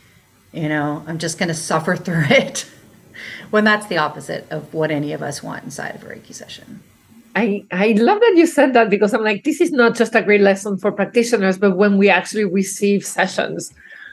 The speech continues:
Speaker 2: Uh, because I'm funny, I'm give sometimes the freedom to my clients, but I realized, like, I had one, it was like a session of acupuncture and, like, body movement. And I was really uncomfortable. And the only thing I was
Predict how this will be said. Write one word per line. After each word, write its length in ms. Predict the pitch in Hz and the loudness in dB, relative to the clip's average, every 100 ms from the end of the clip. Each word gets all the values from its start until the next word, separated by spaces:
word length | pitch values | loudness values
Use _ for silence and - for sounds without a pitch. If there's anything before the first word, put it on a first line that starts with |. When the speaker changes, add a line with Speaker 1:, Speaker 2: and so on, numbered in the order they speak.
| - | -4
Speaker 2:
Uh, 260 | 196 202 208 | 2 4 4
because 460 | 214 220 220 226 240 | 2 6 6 8 4
I'm 260 | 240 262 240 | 6 4 4
funny, 280 | - 277 233 | 2 4 4
I'm 160 | 208 | 0
give 200 | 196 247 240 | 0 -2 0
sometimes 400 | 254 214 220 202 | -2 0 -2 -2
the 80 | |
freedom 420 | 220 226 214 214 196 | -2 2 4 4 2
to 120 | 226 | 0
my 460 | 208 202 196 202 196 _ _ - | 2 0 2 0 -4 _ _ -6
clients, 440 | 240 480 262 220 | -2 2 2 2
but 160 | 170 220 | 0 0
I 80 | 214 | 0
realized, 420 | 220 214 214 214 | 2 2 2 0
like, 160 | 220 208 | -2 0
I 60 | 180 | -2
had 340 | 180 208 202 - _ - | 0 0 0 -6 _ -10
one, 300 | 190 226 226 | -2 0 0
it 60 | |
was 120 | 202 | -4
like 140 | 196 190 | -4 -4
a 60 | |
session 320 | 185 185 196 190 | -4 -6 -4 -2
of 80 | |
acupuncture 840 | 185 180 185 185 185 165 180 180 170 | -2 -2 -2 0 -2 -2 0 2 2
and, 120 | 175 | 0
like, 280 | 165 170 - 196 185 _ | 0 -2 -4 -10 -10 _
body 240 | 160 226 214 | 2 4 4
movement. 440 | 185 143 160 165 - - _ _ - | 0 -2 -4 -6 -10 -20 _ _ -4
And 140 | 220 | 2
I 20 | 226 | 4
was 240 | 220 180 | 4 2
really 220 | 202 240 | 2 2
uncomfortable. 600 | 208 185 254 254 214 190 | 2 2 0 2 0 2
And 140 | 190 190 | 2 2
the 80 | |
only 160 | 220 233 | 2 2
thing 220 | 226 220 | -2 -4
I 20 | |
was 140 | 208 | -2